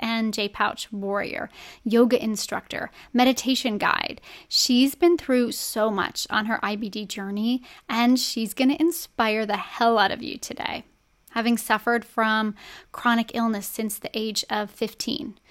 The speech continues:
practicing healing arts has been the key to maintaining health and working for Ruthie.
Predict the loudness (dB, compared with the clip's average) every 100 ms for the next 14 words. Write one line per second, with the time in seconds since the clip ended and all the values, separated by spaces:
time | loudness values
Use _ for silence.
0 | -20 -20 _ -2 0 0 4 4 6 4
1 | 4 2 0 -4 -6 -6 -4 -4 -6 -4
2 | 0 0 -2 -6 -2 2 2 0 -4 -4
3 | -2 0 -2 -4 -4 -6 -6 -4 -4 -4
4 | -10 -10 -6 -6 -8 -6 -6 -4 -4 -4
5 | -8 -4 -4 -4 -6 -8